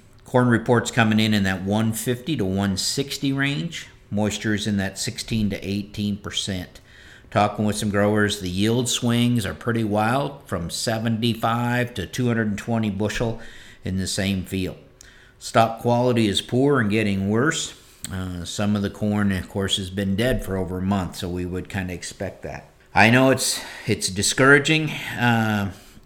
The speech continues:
putting all that effort into it up there. I'm gonna ask you guys, though, to make sure you're calibrating those combine monitors. We need these maps. So th-, you think, "Well, I'm not very excited about these yields. What do I want the maps for?" These are the maps, though, that will help us go forward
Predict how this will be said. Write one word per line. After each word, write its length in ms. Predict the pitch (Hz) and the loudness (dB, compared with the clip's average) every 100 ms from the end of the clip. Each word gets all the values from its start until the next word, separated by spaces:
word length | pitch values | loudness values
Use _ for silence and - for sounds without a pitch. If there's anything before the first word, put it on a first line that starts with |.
| 95 82 - | -12 -10 -2
putting 320 | 135 98 110 | -2 0 0
all 180 | 117 117 | 2 4
that 200 | 107 104 | 2 2
effort 360 | 117 117 127 120 | 0 2 2 4
into 360 | 120 113 120 | 2 2 2
it 80 | 113 | 2
up 200 | 113 113 | 0 0
there. 320 | 117 113 110 - - - - | 2 4 2 -2 -16 -18 -10
I'm 200 | - 113 | -2 0
gonna 200 | 113 113 | 2 2
ask 320 | 107 110 117 - | 2 2 2 0
you 80 | |
guys, 380 | 113 113 113 110 | 2 2 2 2
though, 180 | 120 117 | 0 2
to 60 | 107 | 2
make 260 | 104 110 | 2 0
sure 180 | - 123 | -2 0
you're 160 | 110 90 | 0 -2
calibrating 720 | - 117 120 113 123 120 120 | 0 2 2 2 2 2 0
those 220 | 117 110 | 0 -2
combine 580 | 123 120 123 123 123 120 | 0 0 2 2 2 2
monitors. 640 | 120 123 120 139 139 - - | 2 0 0 -2 -4 -10 -10
We 160 | 95 98 | -4 -2
need 440 | 98 104 120 104 | 2 2 0 0
these 320 | 113 110 - | 0 0 -2
maps. 540 | 101 98 78 - - - - - - - - - - - - | -4 -4 -6 -10 -12 -12 -20 -20 -20 -20 -20 -20 -20 -20 -10
So 200 | - 104 | -2 0
th-, 180 | 101 - - - | -2 -8 -14 -6
you 120 | 110 | -2
think, 200 | 101 107 | 0 0
"Well, 180 | 104 110 | 0 0
I'm 200 | 110 110 | 2 2
not 300 | 113 107 - | 2 0 -2
very 140 | 104 95 | -4 -2
excited 420 | - 131 131 123 | 0 2 2 2
about 260 | 113 107 | 2 0
these 220 | - 113 104 | 2 0 2
yields. 240 | 113 107 | 0 0
What 140 | 104 | 0
do 60 | 110 | 0
I 60 | 107 | 0
want 220 | 104 101 | 0 -2
the 80 | 90 | -2
maps 320 | 98 104 - | 0 0 0
for?" 260 | - 95 | -4 -4
These 460 | 92 101 120 135 127 | -2 0 0 0 0
are 60 | 147 | 0
the 100 | 131 | 0
maps, 440 | 127 123 117 - | 2 2 0 -2
though, 220 | 117 107 | -2 0
that 240 | 104 101 95 | 0 -4 -6
will 160 | 95 | -6
help 300 | 85 110 107 | -2 -4 -2
us 200 | 104 92 | -2 -2
go 260 | - 101 90 | -2 -2 -2
forward 600 | - 104 117 143 160 | -2 -2 2 2 0